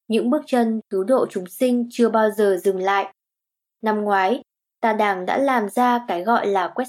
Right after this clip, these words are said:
sạch cái ác, rồi truyền đến các thôn, làng bằng cách mở các cuộc họp và báo cáo, tiêu tốn biết bao nhiêu tiền. Lúc đó áp lực trong tâm tôi rất lớn, vì tôi hiểu rằng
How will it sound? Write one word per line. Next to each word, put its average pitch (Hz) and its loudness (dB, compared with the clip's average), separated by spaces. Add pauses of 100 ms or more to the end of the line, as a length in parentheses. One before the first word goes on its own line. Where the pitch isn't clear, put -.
sạch 220 -4
cái 170 -4
ác, 311 -4 (460)
rồi 208 4
truyền 196 2
đến 190 2
các - -6
thôn, 254 2 (460)
làng 185 -2
bằng 175 0
cách 285 -2 (180)
mở 190 2
các 240 -2
cuộc 240 0
họp 185 -2
và 170 -4
báo 170 -4
cáo, 190 -2 (380)
tiêu 214 2
tốn 196 0
biết 302 -2
bao 233 4
nhiêu 226 2
tiền. 190 2 (680)
Lúc 277 -2
đó 180 2
áp 262 -2
lực 240 2
trong 226 -4
tâm 220 -2
tôi 214 2
rất 285 0
lớn, 220 2 (400)
vì 233 0
tôi 277 4
hiểu 233 2
rằng 190 -2